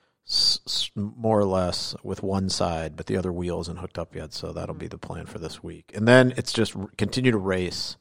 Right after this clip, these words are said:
Speaker 2: Yeah.
Speaker 1: to get the steering, the brakes bled after all the brake work this, this winter.
Speaker 2: Mm-hmm.
Speaker 1: Uh, and then it'll be road, road ready.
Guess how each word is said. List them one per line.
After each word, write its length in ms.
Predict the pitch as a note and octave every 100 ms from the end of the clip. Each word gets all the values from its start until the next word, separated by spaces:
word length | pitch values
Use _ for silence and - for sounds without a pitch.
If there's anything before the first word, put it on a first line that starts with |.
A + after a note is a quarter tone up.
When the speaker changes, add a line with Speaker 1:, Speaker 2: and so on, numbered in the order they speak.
| -
Speaker 2:
Yeah. 200 | C3+ B2 - _ _ _ -
Speaker 1:
to 100 | F#2
get 300 | G2+ F#2+ - _ _ -
the 60 |
steering, 580 | F#2 - A#2 A#2 A2+ A2 - _ _
the 80 | F#2
brakes 360 | E2+ G2+ G#2 -
bled 480 | G2+ F#2+ F#2 E2+ F2 _ _ _ _ _ _ _
after 220 | - -
all 80 | G2+
the 80 | F#2+
brake 340 | E2+ F#2 F#2
work 220 | F#2+ F2 -
this, 260 | F2 - - -
this 160 | F2+
winter. 480 | - E2 - E2+ D#2+ - _ _ _
Speaker 2:
Mm-hmm. 300 | D3+ D3 D3
Speaker 1:
Uh, 340 | F2+ E2+ D#2+ D#2+ - _ _ _ _ _ _
and 140 | A2+
then 220 | A#2 A2+ - -
it'll 180 | A2
be 120 | G2+ G2
road, 360 | G2 F#2+ F2+ -
road 300 | A2 A2+ G2+
ready. 460 | F#2+ F2+ F2 D2+